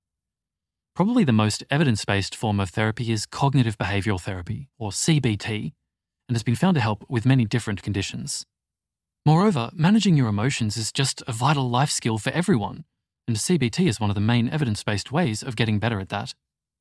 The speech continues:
On our podcast, we interviewed a C B T therapist, Tim LeBon,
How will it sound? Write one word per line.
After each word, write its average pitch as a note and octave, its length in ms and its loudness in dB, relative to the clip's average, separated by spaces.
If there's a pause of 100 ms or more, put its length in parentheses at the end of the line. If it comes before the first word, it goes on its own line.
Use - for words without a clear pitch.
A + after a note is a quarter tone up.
(360)
On C3+ 120 2
our A2 120 -4
podcast, C3 500 -2
we D3 140 -4
interviewed C#3 340 -2
a A2 60 -2
C B2+ 180 0
B A2 140 -2
T D3+ 160 0
therapist, - 560 -6
Tim C#3+ 180 2
LeBon, A2 400 -2